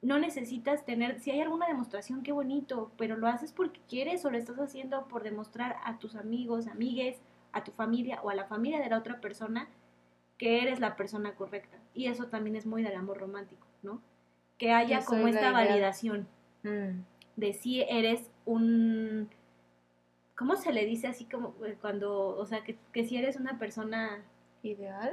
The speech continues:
Speaker 1: Ajá, pero en la, eh, buen partido.
Speaker 2: Ándale, buen partido.
Speaker 1: Que eso está súper... y va del amor romántico, o sea, siempre vas a ser un buen partido, siempre y si, solo si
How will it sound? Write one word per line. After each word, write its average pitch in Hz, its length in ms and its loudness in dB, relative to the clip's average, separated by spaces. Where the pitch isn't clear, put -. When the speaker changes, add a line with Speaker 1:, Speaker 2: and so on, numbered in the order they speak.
Speaker 1:
Ajá, 196 420 -4
pero 196 160 0
en 202 80 -2
la, 202 60 -2
eh, 196 580 -6
buen 247 220 2
partido. 285 340 0
Speaker 2:
Ándale, 240 560 6
buen 214 180 0
partido. 202 480 -4
Speaker 1:
Que 220 80 2
eso 226 160 0
está 233 300 2
súper... 202 500 -2
y 220 80 -2
va 180 140 0
del 269 140 -2
amor 185 180 -2
romántico, 208 480 -2
o 165 60 -16
sea, 185 100 -4
siempre 240 340 2
vas 247 140 2
a - 20 -4
ser 233 140 2
un 233 80 2
buen 214 160 0
partido, 214 480 -2
siempre 233 460 0
y 233 40 -2
si, 226 380 -12
solo 226 280 4
si 233 240 -8